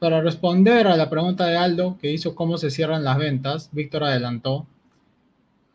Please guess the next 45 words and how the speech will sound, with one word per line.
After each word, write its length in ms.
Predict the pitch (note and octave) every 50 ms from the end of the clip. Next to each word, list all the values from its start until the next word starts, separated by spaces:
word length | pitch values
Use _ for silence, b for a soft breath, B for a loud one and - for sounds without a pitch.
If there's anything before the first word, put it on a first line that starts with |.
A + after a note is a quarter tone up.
| - D3+ D#3
va 80 | F3+
a 20 | G3
depender 340 | G#3+ G3 G3+ F#3 F#3 F#3+
de 60 | G3 F#3+
dos 180 | F#3+ G3 F#3+
factores, 480 | G3 G3 F3 - - G#3+ G#3+ F#3+ C#3+ C3
¿no? 220 | C3+ C#3+ D#3 E3+ D#3+
El 140 | D#3+ D#3+
valor 320 | D3 D3 D#3+ F#3 G#3 G#3 G3+
percibido, 800 | A3 G#3+ G3 G3 - G#3 G#3 G#3+ A3 A3 G#3+ G3 G3+ G#3+ A3 G#3
que 120 | - D#3
justo 400 | D3 - - F3 D#3+ - - F3+
es 160 | F3+ F3 F3+
el 140 | F#3 E3 D#3 D3+
stacking, 500 | - - F#3 F3+ F3+ F3 - F3+ E3+ E3
el 100 | D#3 D3
apilamiento 520 | C#3 C#3 D3 C#3+ C#3+ D#3+ E3 E3 F3+ E3+
de 80 | D#3+ D#3+
bonus, 440 | D#3+ E3 F3 E3+ E3+ E3 D#3+ -
más 180 | C#3+ C3+ C3 C3
la 80 | C#3+ C3+
ofer-, 320 | C3+ - E3+ E3 F3 E3+
más 180 | D3 D3 C#3 C3
el 100 | D3 C3+
producto, 420 | C3+ C#3+ D3 D#3+ E3 E3 E3 D3
que 100 | C3 C#3+
es 160 | C3 C3 - -
la 120 | C#3+ C#3
oferta 580 | C3+ C3+ - - E3+ D#3+ C#3 C3+ - C#3+ C#3 C#3
del, 200 | C3+ C3 B2+ B2+
del, 520 | C3 B2+ B2+ B2+ B2 B2+ B2+ B2+ B2+ B2+
del 180 | B2+ C3+ C3+ C#3+
evento, 520 | D3+ E3+ E3 D3+ C3 C3 D3 E3 G3 - _ _ _ _ _ _ _ _ _ _ _ _ _ _ _ -
¿m? 320 | C3+ C3+ C#3+ D3+ D#3+ E3 - _ _ _
Que 120 | - -
es 80 | D#3 D#3
el 100 | F3 E3
valor 340 | D#3 D3 C#3+ D#3 E3 E3+ D#3+
percibido, 760 | F#3 E3 D#3 D3 - D3+ D3 D#3 E3+ F3 E3+ F3 F3 E3+ -
precio 360 | - F3 E3+ E3+ - F3 -
percibido 600 | D#3+ C#3+ C3+ - C#3 C#3 D3 D#3 E3+ F#3+ G3+ F3+
versus 320 | D3+ D#3 D3 C#3+ D3 C#3 C#3
el 140 | D3 C3
precio 320 | - D#3 D3+ D#3 D#3 D#3+ D3
oferta, 500 | C#3 - G3+ F#3+ E3 - A2+ G2+ -